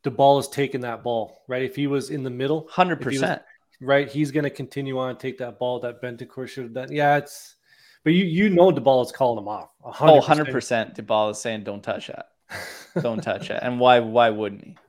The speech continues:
Speaker 1: Yeah.
Speaker 2: I mean, last, certainly not least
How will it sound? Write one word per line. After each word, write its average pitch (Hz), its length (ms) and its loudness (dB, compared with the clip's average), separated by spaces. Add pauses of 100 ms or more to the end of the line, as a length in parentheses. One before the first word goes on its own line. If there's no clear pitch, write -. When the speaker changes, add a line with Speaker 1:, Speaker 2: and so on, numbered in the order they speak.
(200)
Speaker 1:
Yeah. 135 200 -10 (160)
Speaker 2:
I 214 60 -12
mean, 202 300 -14 (1300)
last, 143 560 6 (680)
certainly 123 340 -2
not 113 240 -4
least 107 420 -10